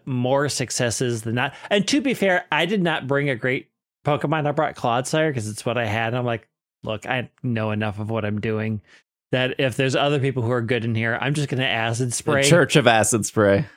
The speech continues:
Speaker 1: I mean, I'm at the Church of Acid Spray. I have an assault vest on, so as long as we can get before the magic room goes up, I'm surviving hits.
Speaker 2: <laughs>
Speaker 1: And I'm just helping people out. And I bet some people did get, like, I had, I think I had one Slowbro that understood what I was doing and started firing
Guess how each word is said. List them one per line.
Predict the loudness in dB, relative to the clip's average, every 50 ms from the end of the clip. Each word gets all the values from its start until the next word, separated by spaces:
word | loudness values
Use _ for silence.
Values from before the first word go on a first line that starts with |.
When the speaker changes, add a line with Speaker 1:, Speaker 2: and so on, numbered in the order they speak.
| _ _ _
Speaker 1:
I | 0 2
mean, | 2 4 4 4 4 4
I'm | 4 4 4
at | 2 2
the | 0
Church | 0 2 2 2 2 2
of | 2 2
Acid | 4 2 2 0 -2 -2
Spray. | 0 2 2 2
I |
have | 2 2
an | 2 0
assault | 0 0 0 2 2 2 2 2
vest | 2 2 2 2 2
on, | 2 2 2 0 0
so | -2 -2 -2
as | -2 0
long | 0 2 2 2 2 2 0
as | 0 0
we | 0 0
can | 0 0
get | 0 0 -2 -2
before | -4 -2 0 0 2
the | 2 2
magic | 2 2 2 2 0 -2 -2 0
room | 0 0 0
goes | 0 2 2 2 2 2
up, | 0 0 -2 -4 -12 _ _ _ _ _ _ -4
I'm | -2 0 0 -2
surviving | 0 0 2 2 2 2 2 2 2 2 0 0 0 0
hits. | 2 2 2 0 2 4 2 2 2 -2 -10 -20 -18 _ -16 -6 -2
Speaker 2:
<laughs> | -2 -2 -2 -4 -8 -10 -10 -12 _ _ -20 -20 _ _ -20 -20 -20 -20 _ -20 -20 _ _ _ -20 -20 _ _ _ _ _ _ _ _ _ _ -10 -8 -8 -10 -6 _
Speaker 1:
And | 0 0 2
I'm | 2 2 2
just | 0 2 2
helping | 2 2 4 2 2 2
people | 2 2 2 2 2
out. | 2 2 4
And | 4 4
I |
bet | 4 4 2 2 0 -2
some | 0 2 2 2
people | 2 2 2 0 0
did | 0 2 2 2 2 0 0
get, | 0 0 0
like, | 0 0 0
I | 2 2
had, | 2 0 0
I | 0 0 0
think | 0 0
I | 0 0
had | 0 0
one | 0 0 2 2 2 4 2 2 2 2 0 0
Slowbro | -2 -2 0 0 0 0 0 0 0 0 0 0
that | 0 -2 -2 -2
understood | -2 0 0 0 0 0 0 0 0 -2 -2 0 0
what | 0 0 0
I | 0
was | 0 -2 -2 -2
doing | -2 -2 0 0 0 -2 -2
and | -4 -4
started | -4 -2 -2 -2 0 -2 -4 -6 -8
firing | -12 -8 -4 -2 -2 0 -2 -2 -2 -2 -2 -4 -4 -6 -6